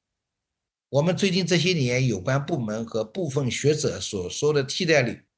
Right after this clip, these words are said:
不是指我们刚才这个意思，而是指退休职工的平均养老金与在职职工的平均工资的比较，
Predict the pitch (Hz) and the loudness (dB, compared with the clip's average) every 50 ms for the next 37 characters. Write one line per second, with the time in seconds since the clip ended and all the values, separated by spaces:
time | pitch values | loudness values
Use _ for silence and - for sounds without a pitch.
0 | _ _ _ _ _ _ _ _ _ _ _ _ _ _ _ _ _ _ _ - | _ _ _ _ _ _ _ _ _ _ _ _ _ _ _ _ _ _ _ 0
1 | 127 170 202 - - 208 - - - 127 117 113 110 110 - 95 113 113 - 143 | 2 4 4 4 4 4 2 2 0 0 0 0 0 -2 -2 -2 -4 -2 0 0
2 | 156 147 143 135 135 123 127 131 120 107 - - - - _ _ _ _ _ _ | 2 2 2 2 2 -2 -4 -4 -4 -4 -4 -6 -8 -10 _ _ _ _ _ _
3 | _ _ _ - - 127 160 202 214 - - 240 202 156 - - - 113 104 98 | _ _ _ 0 2 4 6 6 6 6 4 2 2 0 0 0 -2 -2 -2 0
4 | 104 139 170 - - - _ _ _ _ _ _ _ _ _ _ _ _ _ _ | 2 2 2 2 0 -10 _ _ _ _ _ _ _ _ _ _ _ _ _ _
5 | _ _ _ _ _ _ _ - - 226 226 208 180 170 156 131 - - 226 240 | _ _ _ _ _ _ _ 0 4 4 6 6 6 4 2 2 2 2 2 2
6 | 240 - 139 - 170 165 - 151 160 156 156 135 139 127 - - - _ _ _ | 2 2 0 0 0 0 0 0 -2 -2 0 2 2 0 0 -4 -14 _ _ _
7 | _ - - 147 170 190 220 254 - - 262 262 311 311 277 214 147 135 135 117 | _ -2 2 2 4 4 4 2 2 2 0 0 0 0 0 0 2 2 0 0
8 | 92 - - - - 135 _ _ _ _ _ _ _ _ _ _ _ _ _ _ | -2 -4 -8 -12 -14 -16 _ _ _ _ _ _ _ _ _ _ _ _ _ _
9 | _ _ _ _ _ _ _ _ _ _ _ _ _ 110 120 127 135 147 170 202 | _ _ _ _ _ _ _ _ _ _ _ _ _ -2 2 4 4 6 6 4
10 | 220 220 - - - 277 262 208 160 131 185 190 147 - 175 151 143 147 139 131 | 4 2 0 0 4 6 6 6 6 4 2 0 0 0 0 0 0 2 2 2
11 | 131 123 - - 139 151 151 139 170 170 170 - 180 190 202 196 - - 208 185 | 2 0 0 -2 -2 0 0 2 2 0 0 0 0 0 0 0 0 -2 0 0
12 | 226 - - 107 - - - - - _ _ | 0 0 0 -6 -8 -8 -10 -12 -12 _ _